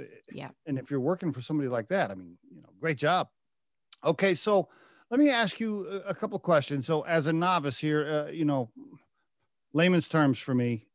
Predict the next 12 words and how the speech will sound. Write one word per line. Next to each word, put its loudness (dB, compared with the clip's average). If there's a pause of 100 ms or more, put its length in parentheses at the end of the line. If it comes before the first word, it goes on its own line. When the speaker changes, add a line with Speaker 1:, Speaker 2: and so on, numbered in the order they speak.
(120)
Speaker 2:
uh, -2 (480)
<laughs> 2 (480)
conversational 0
A 0
I. 2
So 2
when, -2
when -8
I -2
think -6
about -2
that, -16